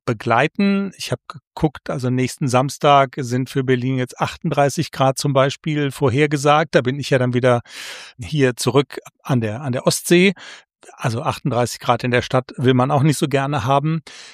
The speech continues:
Und dann schauen wir mal, du hast theoretisch ja Turnierpläne für nächstes Wochenende. Hamburg weiß man noch nicht so richtig, ob ihr dann schon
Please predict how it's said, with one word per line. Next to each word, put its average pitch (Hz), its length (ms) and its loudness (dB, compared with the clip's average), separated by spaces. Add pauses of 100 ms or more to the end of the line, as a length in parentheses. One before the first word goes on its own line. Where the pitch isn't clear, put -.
(280)
Und 127 260 2
dann 117 360 0
schauen 156 340 0
wir 147 120 4
mal, 135 400 2 (160)
du 151 180 0
hast 156 300 -2
theoretisch 135 1080 0
ja 151 540 2 (100)
Turnierpläne 185 760 -2
für 185 160 0
nächstes 180 460 -2
Wochenende. 185 680 0
Hamburg 170 640 2 (600)
weiß 123 260 0
man 185 140 4
noch 175 160 2
nicht 190 200 0
so 180 120 2
richtig, 175 600 0 (120)
ob - 180 -2 (160)
ihr 151 200 2
dann 135 220 -2
schon 143 560 0